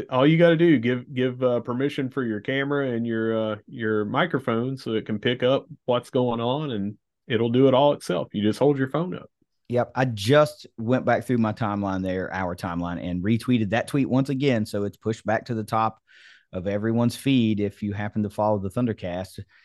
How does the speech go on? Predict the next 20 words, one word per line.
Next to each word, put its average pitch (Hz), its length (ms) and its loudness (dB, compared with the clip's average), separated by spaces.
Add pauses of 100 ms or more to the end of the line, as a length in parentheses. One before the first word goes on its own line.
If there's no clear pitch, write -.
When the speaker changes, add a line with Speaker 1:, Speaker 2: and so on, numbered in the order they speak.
(160)
Speaker 2:
And 165 120 2
I'll 185 80 6
continue 185 400 4
to 151 140 4
do 135 180 6
that, 120 360 2
you 131 120 -2
know, 110 340 -2
um, 101 540 -6
from 117 160 2
time 110 240 2
to 104 80 0
time 104 380 0 (420)
until 110 500 2
we 110 100 0
get 104 140 -2
enough 104 300 -2
folks - 480 -4 (140)
that, 95 300 -6
uh, 82 300 -6